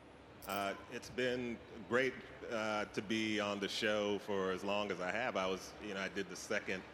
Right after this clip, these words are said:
episode of, of, uh, of our show, and so our, I feel like each season,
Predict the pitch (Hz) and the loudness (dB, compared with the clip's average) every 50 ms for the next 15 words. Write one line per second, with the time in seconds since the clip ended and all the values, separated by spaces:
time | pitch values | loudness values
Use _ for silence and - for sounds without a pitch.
0 | - - - - - - - 120 120 143 - - 120 - - 131 117 107 101 101 | -16 -16 -16 -18 -18 -4 -2 0 0 0 0 0 -2 0 2 2 4 4 4 4
1 | 98 95 95 - - 104 101 101 98 98 98 95 95 95 98 - - - 101 101 | 2 0 -2 -2 0 2 2 4 4 4 2 2 0 -2 -6 -10 -8 -4 0 2
2 | 101 98 98 95 87 95 92 92 92 92 92 92 92 95 120 170 - - 101 92 | 2 2 2 0 0 0 0 2 2 2 2 0 0 -2 -4 -6 -4 -4 -2 0
3 | 101 92 92 - - - 120 135 131 101 87 85 - - 90 92 92 90 - - | 2 2 2 0 0 0 0 2 2 2 0 0 -2 -2 -4 -4 -4 -4 -4 -2
4 | 107 98 95 95 92 92 92 92 90 - - - - - - - - - - - | 0 0 2 2 2 2 2 0 -2 -6 -10 -14 -16 -16 -16 -16 -16 -18 -18 -18
5 | - - - - 127 127 131 113 - 117 117 - - - - - 151 170 175 160 | -18 -18 -8 -2 0 0 2 2 0 0 -2 -2 -6 -10 -4 0 2 2 4 4
6 | 143 123 117 113 110 104 - - 127 127 127 - - - - - 123 120 120 120 | 4 4 4 4 2 0 -2 -2 -2 -2 -2 -2 -4 -6 -6 -4 -4 -2 -2 -2
7 | 113 - 117 113 113 113 110 110 110 | 0 0 0 0 0 0 0 -2 -4